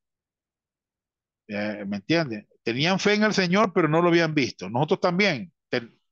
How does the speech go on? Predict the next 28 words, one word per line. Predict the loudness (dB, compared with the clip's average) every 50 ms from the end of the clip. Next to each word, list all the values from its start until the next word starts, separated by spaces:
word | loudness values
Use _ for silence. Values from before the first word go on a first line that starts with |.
| _ _ _
no | -2 0
hemos | 2 2 2 2
visto | 2 0 2 2 0
a | 0 2
Cristo | 2 2 2 0 0 -4 _ -10 -10 -10 -8 -6
en | -6 -6 -2
persona, | -4 -4 -4 0 2 2 2 2 0 -6 -12 -12 _ _ _ _ _ _ _ _ _ _ _ 0
pero | 0 2 2 0
confiamos | 0 -4 -2 0 2 2 2 4 2 2 2
en | 0 -2 -2
Él, | -2 -2 0 0
hemos | 0 0 0 -2 0
creído | 0 0 2 2 4 6 6 6 4
en | 2 0
Él, | -2 -2 -4 -6 -8
hermanos. | -10 -8 -8 -8 -8 -10 -8 -4
Podemos | -2 0 0 2 2 0 2
disfrutar, | 2 0 0 0 -2 -4 -4 -2 2 2 2 2 2 0 -6 -12 _ _ _ _ _ _ _ _ _ _ _ _
¿me | -18 -18
entienden? | -4 0 0 0 0 -2 -6 -14 _ _ _ _ _ _ _ _ _ _ _ _ _ _ _ _ _ _ _ _
Eh, | -10 -8 -6 -6 -6 -8 -8 -12 _ _ _ _ _ _
hermanos, | -14 -8 -4 -4 -4 -4 -6 -8 -12 -16 _ _ _
¿y | -20 -6
cuál | -2 0 2
es | 2 2
el | 2
resultado? | 2 0 -2 -2 -6 -8 -2 0 0 2 2 0 -4 -4
Bueno, | -2 -2 -2 -2 -4 -8 -10